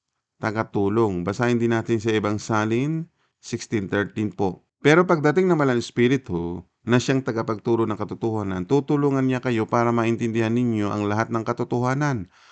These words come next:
Ang ituturo niya ay hindi galing sa kanya. Sasabihin niya kung ano lang ang narinig niya at ipapahayag din niya sa inyo ang tungkol sa mga bagay na darating."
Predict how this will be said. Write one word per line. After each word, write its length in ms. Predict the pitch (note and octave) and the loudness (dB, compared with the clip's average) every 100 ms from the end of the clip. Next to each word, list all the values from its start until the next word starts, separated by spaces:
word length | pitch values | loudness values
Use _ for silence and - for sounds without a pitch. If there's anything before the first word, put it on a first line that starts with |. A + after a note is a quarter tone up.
| _ | _
Ang 160 | - B2+ B2 | -2 0 2
ituturo 560 | C3+ D3 F3+ F3 F3+ | 2 2 4 4 6
niya 320 | E3 C#3 C3 | 4 4 2
ay 240 | - A#2+ A#2 | 2 2 4
hindi 400 | A#2 G#2+ A2 G2 | 2 2 0 2
galing 560 | G#2 G#2 G#2 G#2+ A2 | 2 4 4 2 2
sa 240 | G#2 - A#2 | 0 0 2
kanya. 720 | A2 A2 G#2+ B2 C3+ A2 - - _ | 2 2 2 2 2 0 -4 -16 _
Sasabihin 720 | - A2 F#2+ G#2 G2+ A2 A2+ A2 | 0 2 4 4 2 4 4 4
niya 260 | G#2 F#2+ F#2+ | 2 0 2
kung 180 | A2 F#2 | 0 2
ano 300 | G2 F#2+ F#2+ | 0 2 2
lang 320 | G2+ C3 - | 4 2 0
ang 240 | G#2 G2 | -2 0
narinig 400 | G2+ G#2 A#2+ C#3+ | 0 0 0 0
niya 480 | E3 C#3 G#2+ G#2+ A2 _ _ _ | -2 0 0 -2 -6 _ _ _
at 140 | - A2+ | -8 -6
ipapahayag 640 | G#2+ G2+ F#2+ G2 G2 F#2+ | -2 0 0 0 0 0
din 240 | F2+ G2 G2 | 0 0 0
niya 160 | F#2 | -2
sa 80 | E2+ | -2
inyo 400 | C#3 A#2+ G#2+ G#2 | -2 -2 -2 -4
ang 220 | - F#2+ F2+ | -4 -6 -4
tungkol 460 | C3+ C#3 C3 A2+ | -4 -2 0 0
sa 160 | A2 G#2+ | -2 -4
mga 260 | G2+ G2 | -2 -2
bagay 300 | F#2 F#2+ F#2 F#2 | -2 -2 -2 -2
na 60 | |
darating." 560 | F2+ F2 E2 F2 E2+ | -2 -4 -6 -8 -8